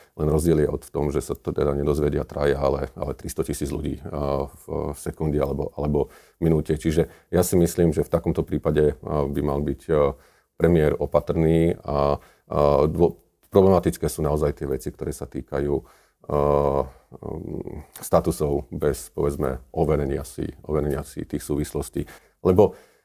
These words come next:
a, vysvetľujúci status, a, už nenapraví, tak povediať, škody, ktoré mohol ten prvotný status, a,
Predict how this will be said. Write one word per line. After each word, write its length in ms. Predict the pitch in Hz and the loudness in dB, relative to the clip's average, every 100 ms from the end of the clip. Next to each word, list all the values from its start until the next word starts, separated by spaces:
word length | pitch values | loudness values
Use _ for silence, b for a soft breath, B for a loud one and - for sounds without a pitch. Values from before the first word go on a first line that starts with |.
| B | B
a, 380 | - 80 80 76 - _ _ _ _ - | -2 2 4 2 0 _ _ _ _ -2
vysvetľujúci 540 | 101 - 101 92 87 | 2 4 4 4 2
status, 640 | 80 78 78 87 78 - - | -2 -2 0 0 0 -4 -14
a, 460 | - 78 73 73 73 _ _ | -4 2 4 2 0 _ _
už 160 | 98 | 0
nenapraví, 500 | 85 90 85 82 73 | 4 4 4 2 0
tak 220 | 71 - - | -2 -4 -6
povediať, 280 | 76 80 78 | -4 -4 -8
škody, 340 | - 73 78 82 - | -6 -2 0 0 -4
ktoré 400 | - - 76 73 67 | -16 -10 -6 -4 -6
mohol 320 | 82 80 76 | -2 0 0
ten 180 | 71 76 | -2 -6
prvotný 400 | 73 76 73 80 | -4 -2 -2 -4
status, 540 | 76 - 80 76 - - | -8 -8 -6 -6 -6 -4
a, 260 | 76 71 | -2 -2